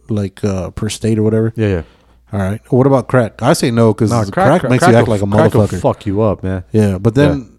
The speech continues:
Speaker 2: Yeah.
Speaker 1: in that case, you could just grab the Coke pill and fucking s-, smoke that. That's basically what it is. You know what I mean?
Speaker 2: Yeah.
Speaker 1: So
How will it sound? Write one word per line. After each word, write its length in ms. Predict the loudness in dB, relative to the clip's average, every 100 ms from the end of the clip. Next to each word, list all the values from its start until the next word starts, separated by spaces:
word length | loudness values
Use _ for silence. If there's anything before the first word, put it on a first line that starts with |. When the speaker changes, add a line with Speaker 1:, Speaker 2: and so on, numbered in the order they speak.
| _
Speaker 2:
Yeah. 80 | -6
Speaker 1:
in 60 | 0
that 220 | 0 2
case, 220 | 0 0
you 60 | -2
could 160 | -2
just 400 | -2 -4 -4 -16
grab 240 | -2 0 2
the 100 | -2 -6 -2
Coke 260 | -2 -2
pill 260 | 0 2 2
and 160 | -2
fucking 600 | -2 -2 -2 -6 -10 -16 -20 _ _ -12
s-, 100 | -12 -12 -20 -20
smoke 320 | -2 0 2
that. 300 | 0 0 -4 _ _ _
That's 120 | -4
basically 380 | 0 0 2 0
what 120 | 0
it 100 | 0
is. 200 | -2 -4 -10 _ _ _ _ _ _
You 80 | 0
know 60 |
what 100 | 2
I 40 | 4
mean? 180 | 0 -2 _ _ _
Speaker 2:
Yeah. 240 | -2 -2 -4 _ _ _
Speaker 1:
So 360 | 0 0 -2